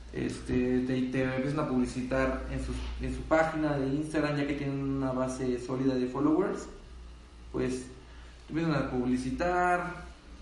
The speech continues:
y empieza a caer más chamba y pues empiezas a darte cuenta que está, está bien chido. <laughs> Y mientras pues más te exiges, pues más la gente va conociendo, más vas mejorando. Igual hay mucho en ese pedo como de los patrocinios. Ya cuando están suficientemente pesados,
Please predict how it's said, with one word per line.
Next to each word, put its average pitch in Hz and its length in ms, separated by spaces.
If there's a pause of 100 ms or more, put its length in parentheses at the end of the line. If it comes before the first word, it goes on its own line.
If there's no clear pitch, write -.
(240)
y 147 60
empieza 156 200
a 160 40
caer 143 180
más 135 240
chamba 175 800
y 143 160
pues 123 140
empiezas 156 260
a 151 80
darte 143 180
cuenta 147 340
que 127 160
está, 143 560 (200)
está 156 160
bien 165 200
chido. - 220 (160)
<laughs> - 300 (640)
Y 120 60
mientras 143 280
pues 147 180
más 165 240
te 180 60
exiges, 180 460
pues 120 220
más 131 320
la 131 100
gente 123 160
va 120 120
conociendo, 151 500
más 143 180
vas 135 220
mejorando. 147 840 (640)
Igual 151 240
hay 156 100
mucho 151 220
en 143 60
ese 143 160
pedo 139 280
como 123 220
de 120 80
los 117 80
patrocinios. 139 800 (800)
Ya 135 80
cuando 143 180
están 143 160
suficientemente 135 480
pesados, 139 640